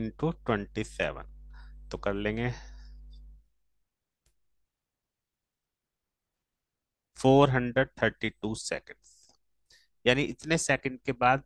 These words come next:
ये दोबारा से change करेंगी। उसने पूछा, "क्या time होगा उस time?"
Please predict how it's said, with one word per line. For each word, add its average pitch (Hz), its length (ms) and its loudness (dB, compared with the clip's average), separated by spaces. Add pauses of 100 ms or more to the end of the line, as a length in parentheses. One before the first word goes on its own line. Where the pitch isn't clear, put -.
(220)
ये 117 220 0
दोबारा 107 420 4
से 135 240 2 (680)
change 107 400 0
करेंगी। - 360 -4 (280)
उसने 156 220 0
पूछा, 170 300 -2
"क्या - 460 4 (140)
time 117 240 6
होगा 113 280 4
उस 101 260 2
time?" 90 100 -4